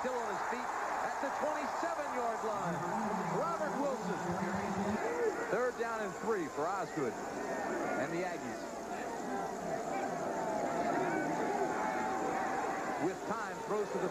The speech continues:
flat, has a man at Patterson at the thirty-six. McAfee's the lone setback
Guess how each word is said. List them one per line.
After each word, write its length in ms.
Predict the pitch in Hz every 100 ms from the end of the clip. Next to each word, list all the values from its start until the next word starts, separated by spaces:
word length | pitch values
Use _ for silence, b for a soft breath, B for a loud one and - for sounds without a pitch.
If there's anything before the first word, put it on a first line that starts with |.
| -
flat, 240 | 226 -
has 160 | 185 -
a 120 | 214
man 200 | 208 - -
at 100 | - -
Patterson 440 | - - - - - - - - - - - -
at 60 | 220
the 80 | 240 -
thirty-six. 600 | 254 247 - - 262 403 - - - - 165 - - - - - - - - - - - - 160 156 151 165 180 170 156 160 156 135 127 135 127 - - 165 165 175 196 220
McAfee's 600 | 190 220 - 220 165 143
the 120 | 160
lone 240 | 190 202 185 -
setback 360 | 208 - 165